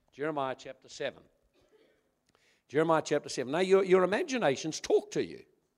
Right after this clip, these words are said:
They're not just sort of passive in there. They don't, <laughs> they don't just stay quiet. Once things have got into your brain and into your head, they start to talk. And they talk to you. And if that, if that, uh, uh, imagination is a demonic imagination, it'll be talking to you and taking you where you don't want to go.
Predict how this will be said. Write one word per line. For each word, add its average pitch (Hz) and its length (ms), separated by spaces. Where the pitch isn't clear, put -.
They're 156 80
not 208 200
just 160 200
sort 165 120
of 135 160
passive 156 340
in 101 140
there. 98 200
They 175 140
don't, 175 260
<laughs> - 40
they 147 120
don't 185 140
just - 160
stay 165 160
quiet. 151 540
Once 220 180
things 170 200
have 127 80
got 139 120
into 143 220
your 123 100
brain 120 320
and 139 160
into 135 140
your 117 160
head, 151 180
they 147 100
start 131 300
to 113 60
talk. - 420
And 170 160
they 139 80
talk 330 300
to 170 100
you. 87 160
And 147 160
if 127 100
that, 139 300
if 117 140
that, 175 280
uh, 135 40
uh, 113 540
imagination 131 800
is 107 140
a 113 80
demonic 165 420
imagination, 110 680
it'll 190 120
be 127 100
talking 147 360
to 117 60
you 123 60
and 113 80
taking 113 320
you 120 100
where 123 100
you 120 60
don't 127 140
want 117 140
to 113 40
go. - 320